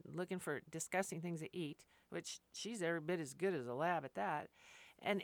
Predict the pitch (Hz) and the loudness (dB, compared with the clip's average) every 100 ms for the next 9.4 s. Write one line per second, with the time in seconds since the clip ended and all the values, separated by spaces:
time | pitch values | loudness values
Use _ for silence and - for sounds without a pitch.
0 | - 185 220 233 214 202 208 196 190 208 | -2 4 8 10 8 8 6 6 6 6
1 | 233 240 - 220 208 202 185 175 - 185 | 4 2 6 6 6 -2 -4 -4 2 4
2 | 185 170 165 165 - 254 - - - 170 | 4 2 0 -2 -2 -4 -2 -4 -4 -6
3 | - 147 151 - - - 127 - - 151 | -4 -4 -2 -6 -10 -14 -16 -14 -10 -4
4 | 156 147 151 156 139 135 160 - - 214 | -2 0 6 6 6 0 -2 -4 -6 -6
5 | 214 220 220 220 220 233 220 214 214 214 | -2 0 4 4 2 0 -4 -2 0 0
6 | 208 190 156 143 - 143 170 185 190 185 | 0 -2 -6 -10 -8 -2 0 0 -2 -8
7 | - 185 185 - - - - _ _ _ | -6 -4 -4 -10 -20 -20 -20 _ _ _
8 | - - 240 262 254 214 180 180 - 190 | -4 -2 0 0 2 2 2 -2 0 0
9 | 185 185 196 180 | 2 0 2 0